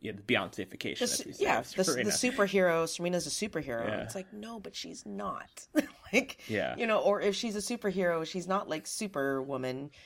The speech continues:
Speaker 2: sh-, or Wonder Woman. She's like an X-Men, where, like, their superhero powers are actually kind of their faults as well. Anyways, I'm not gonna go down that route, but, um, yeah,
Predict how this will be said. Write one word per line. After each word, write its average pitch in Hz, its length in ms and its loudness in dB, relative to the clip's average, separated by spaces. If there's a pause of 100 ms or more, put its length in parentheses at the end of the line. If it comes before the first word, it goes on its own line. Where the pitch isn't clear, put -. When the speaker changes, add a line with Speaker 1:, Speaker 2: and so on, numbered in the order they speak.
(160)
Speaker 2:
sh-, - 180 -8
or 139 200 2
Wonder 165 320 2
Woman. 131 440 0
She's 175 240 -2
like 165 120 -2
an 170 120 -4
X-Men, 123 520 -4
where, 143 200 0
like, 131 260 -4
their 139 140 2
superhero 147 600 -2
powers 139 440 0
are - 100 -6
actually 135 340 -2
kind 143 220 -8
of 139 80 -10
their 131 140 -2
faults - 480 -4
as 185 120 -8
well. 247 280 -8 (320)
Anyways, 131 380 0 (180)
I'm - 60 -20 (100)
not 120 160 -6
gonna 113 140 -10
go 117 180 -6
down 120 180 -4
that 123 160 -6
route, 202 380 -2
but, 214 340 2 (320)
um, 190 460 2 (320)
yeah, 339 260 2